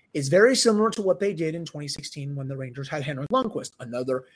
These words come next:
world-class goaltender who I, and personally think is a top five goaltender of all time. And they got, they've gotten traffic in front of them. They've broken him at P P G Paints Arena.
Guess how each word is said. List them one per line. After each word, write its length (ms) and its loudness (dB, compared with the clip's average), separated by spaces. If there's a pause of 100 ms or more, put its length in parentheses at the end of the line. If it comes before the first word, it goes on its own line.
(300)
world-class 640 6
goaltender 500 -2
who 160 -2
I, 240 -2
and 100 -14
personally 400 -6
think 220 -10
is 140 -6
a 80 -8
top 240 -10
five 180 -6
goaltender 480 -12 (320)
of 140 2
all 160 2
time. 240 -6 (1000)
And 180 0
they 80 0
got, 320 -6
they've 160 0
gotten 240 -4
traffic 320 6
in 160 0
front 160 2
of 80 -2
them. 260 -2 (180)
They've 140 -4
broken 360 4
him 80 4
at 100 4
P 140 -4
P 100 0
G 160 2
Paints 300 -2
Arena. 480 0